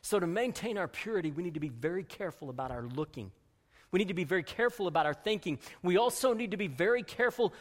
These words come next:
about our responding. That is to say, how are we gonna respond when this sin comes into our life, when this sin begins to, to rear its ugly head? Well, look in verse twenty-nine. What does Jesus say? "If your right eye causes you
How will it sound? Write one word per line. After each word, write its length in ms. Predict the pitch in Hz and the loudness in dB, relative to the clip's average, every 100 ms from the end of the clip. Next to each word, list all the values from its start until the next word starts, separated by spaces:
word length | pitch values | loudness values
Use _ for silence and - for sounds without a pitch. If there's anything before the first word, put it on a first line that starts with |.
| - | -2
about 320 | 151 196 208 | 6 6 6
our 340 | 175 190 190 165 - | 2 2 2 0 -4
responding. 1000 | 170 170 - - - 180 202 185 147 110 95 _ _ _ - | 0 2 2 2 4 6 4 2 0 0 -8 _ _ _ 2
That 160 | 175 | 4
is 140 | 226 - | 4 2
to 100 | 185 | 0
say, 220 | - 190 | 2 2
how 220 | 147 214 | 6 8
are 80 | 262 | 8
we 120 | 226 | 6
gonna 180 | 220 220 | 2 2
respond 680 | 185 170 - - 208 190 156 - - | 2 0 -2 0 2 2 -2 -6 -4
when 160 | 170 165 | 0 4
this 320 | 220 - - - - - | 4 2 -2 -6 -18 -6
sin 420 | - - 220 208 | -2 2 2 0
comes 360 | - 196 175 | -2 -4 0
into 240 | 185 - 185 | -2 0 -2
our 120 | 151 | 0
life, 460 | 156 196 165 127 - - _ | -2 0 0 0 -8 -20 _
when 320 | 180 175 170 175 | -4 -2 -2 -4
this 180 | 196 233 | -2 -2
sin 420 | - - 196 175 | -2 -2 -2 -2
begins 440 | 156 143 175 - | -4 -4 -4 -4
to, 200 | - 165 131 - - | -4 -4 -6 -14 -6
to 120 | 156 | -4
rear 380 | 147 190 170 - - | 0 2 2 0 -8
its 160 | 165 - | -8 -4
ugly 280 | 175 156 156 | -4 -2 -2
head? 220 | 160 147 | -2 -2
Well, 120 | 151 | -2
look 240 | 151 190 226 | 0 0 0
in 100 | 160 | -2
verse 180 | 165 | -4
twenty-nine. 640 | - 165 151 135 139 139 127 | -6 -8 -6 -4 -6 -8 -8
What 100 | 147 | -8
does 120 | 117 | -8
Jesus 280 | 160 139 127 | -8 -8 -8
say? 200 | - 151 | -8 -8
"If 240 | - - | -10 -10
your 140 | 131 165 | -6 -6
right 380 | 139 143 156 - | -4 -6 -6 -10
eye 300 | 135 135 147 147 - _ | -8 -6 -6 -10 -18 _
causes 540 | - 143 147 151 143 - _ | -8 -6 -4 -8 -10 -14 _
you 300 | 135 139 147 | -8 -4 -4